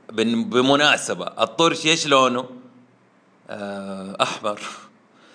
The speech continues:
حلو. هيا كيف أتخيل معايا بس كده، أبغاك تقفل عيونك بقوة وتتخيل بليلة زرقاء. <sighs> ما،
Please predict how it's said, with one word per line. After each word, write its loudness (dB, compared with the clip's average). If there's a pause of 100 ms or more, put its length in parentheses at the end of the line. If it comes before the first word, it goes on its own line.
(580)
حلو. 0 (200)
هيا 0
كيف 2
أتخيل 0
معايا -2
بس -6
كده، -4
أبغاك -6
تقفل -4
عيونك -2
بقوة -2 (280)
وتتخيل 0 (800)
بليلة 4 (520)
زرقاء. 2 (1400)
<sighs> -6 (960)
ما، 0